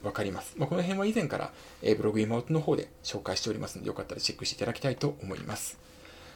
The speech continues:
で、その中にありまして、あ、えっと、オーサムシティクラブの忘れ名は、えっと、テレビ出演があったんですけども、ポイント若干、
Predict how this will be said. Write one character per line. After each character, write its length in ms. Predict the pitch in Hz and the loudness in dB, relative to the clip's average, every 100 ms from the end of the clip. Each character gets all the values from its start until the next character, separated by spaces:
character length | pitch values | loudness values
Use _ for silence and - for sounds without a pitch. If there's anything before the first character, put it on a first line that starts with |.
| - - - - | -20 -20 -20 2
で、 200 | 156 160 | 8 8
そ 200 | - 131 | 6 4
の 100 | 147 | 6
中 240 | 185 196 120 | 6 4 4
に 120 | 101 | 2
あ 80 | - | 0
り 140 | 117 147 | 4 6
ま 140 | 143 | 4
し 80 | - | 4
て、 320 | - 135 - - - - - - - - - 127 | 6 6 4 -10 -20 -20 -20 -20 -20 -20 -6 -2
あ、 160 | 113 - | 0 2
え 120 | 113 | 2
っ 60 | |
と、 120 | - 123 | 6 6
オ 80 | |
ー 20 | 147 | 6
サ 80 | |
ム 80 | 185 | 4
シ 120 | 185 | 4
テ 60 | 208 | 6
ィ 40 | |
ク 60 | 202 | 8
ラ 80 | 175 | 8
ブ 80 | 113 | 6
の 120 | 98 | 2
忘 160 | - | -2
れ 60 | 117 | 0
名 120 | 110 | 2
は、 220 | 107 107 - 117 | 4 4 2 -2
え 60 | |
っ 40 | 110 | -2
と、 160 | 110 | 0
テ 140 | 107 135 | 2 4
レ 80 | |
ビ 80 | 147 | 4
出 180 | - - | 2 0
演 100 | 165 | 2
が 120 | - | 2
あ 40 | 123 | -2
っ 60 | |
た 80 | - | -2
ん 60 | - | -2
で 80 | |
す 80 | - | -2
け 80 | - | -2
ど 40 | |
も、 60 | 98 | -2
ポ 140 | 123 | 0
イ 20 | 131 | 0
ン 40 | |
ト 120 | - | 2
若 140 | 127 - | 0 0
干、 280 | - 185 185 | 4 4 4